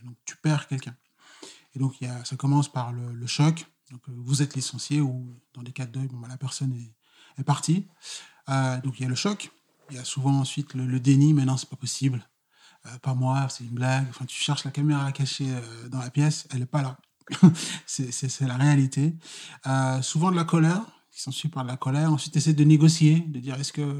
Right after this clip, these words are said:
est-ce que c'est possible que, euh, » enfin, t'essaies de négocier d'une certaine manière. Il y a une petite, euh, phase de dépression. Et ensuite, bah, tu remontes la pente, euh, en, en acceptant ce qui s'est passé, en,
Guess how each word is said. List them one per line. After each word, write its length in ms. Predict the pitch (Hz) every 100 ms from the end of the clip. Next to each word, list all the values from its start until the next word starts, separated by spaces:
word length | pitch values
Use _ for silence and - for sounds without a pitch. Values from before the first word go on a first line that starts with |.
| 139 131 _ _ _ _
est-ce 80 | -
que 60 | -
c'est 140 | - 156
possible 420 | 156 - 165 165
que, 100 | 156
euh, » 380 | 156 156 156 151 135 135 127 123
enfin, 200 | 127 120
t'essaies 260 | 120 135 170
de 80 | 147
négocier 420 | 143 135 135 -
d'une 140 | 139 127
certaine 340 | 135 - 127
manière. 320 | 123 123 135 160 _ _ _ _ _ _ _ _ _ -
Il 80 |
y 20 | 139
a 40 |
une 100 | 135
petite, 400 | 147 151 160 160
euh, 180 | 156 143
phase 240 | - 147
de 100 | 135
dépression. 520 | 131 135 147 135 160 170 - _ _ - - - - - - _
Et 120 | 147 190
ensuite, 360 | 196 - 285 -
bah, 80 |
tu 140 | 202 180
remontes 400 | 170 165 180 165
la 80 | 143
pente, 420 | 135 143 170 - _
euh, 220 | 135 131
en, 440 | 131 127 127 127 120
en 60 | 127
acceptant 520 | 151 - 151 - 131
ce 60 | 143
qui 60 | -
s'est 160 | -
passé, 580 | 131 127 - 143 156 165
en, 540 | 147 131 127 127 127